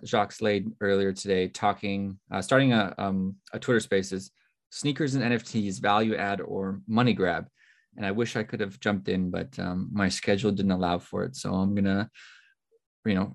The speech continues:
riff off some thoughts right now and share it with everyone. Um, quick background. Obviously, I love sneakers. I understand the industry well. Um, I've been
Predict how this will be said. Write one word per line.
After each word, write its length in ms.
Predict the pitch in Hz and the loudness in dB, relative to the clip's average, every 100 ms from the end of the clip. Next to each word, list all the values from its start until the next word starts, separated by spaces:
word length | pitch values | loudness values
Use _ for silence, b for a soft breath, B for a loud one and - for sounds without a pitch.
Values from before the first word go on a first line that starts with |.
| 127 | -2
riff 300 | 107 110 110 | 2 2 2
off 240 | 107 - | 0 0
some 180 | - 98 | -2 0
thoughts 380 | 98 101 104 - | 4 2 2 2
right 180 | 101 95 | 2 2
now 340 | 95 95 110 | 0 0 0
and 200 | 101 95 | -2 -2
share 180 | - 95 | 2 2
it 80 | 98 | 2
with 140 | 98 | -4
everyone. 520 | 90 92 92 98 110 - b b b b | -4 -4 -2 -2 -4 -6 b b b b
Um, 340 | - 101 98 110 | 0 2 2 2
quick 220 | 165 156 | 2 6
background. 500 | 151 143 151 160 160 - _ _ - | 6 6 2 0 -2 -10 _ _ -2
Obviously, 560 | 117 117 - 117 110 - | 0 -2 -2 0 0 -2
I 120 | 98 | -4
love 200 | 95 87 | -2 -4
sneakers. 480 | - 113 104 101 95 | 0 0 0 -2 -2
I 80 | 87 | -4
understand 420 | 95 90 95 101 | -4 -4 -2 0
the 40 | 95 | 0
industry 340 | 98 - 98 | -2 -4 -2
well. 400 | 98 95 95 95 - _ _ - - | 0 2 0 -6 -14 _ _ -16 -6
Um, 320 | 101 98 95 | -2 0 2
I've 220 | 107 110 | 4 4
been 420 | 110 104 104 101 | 4 4 2 -2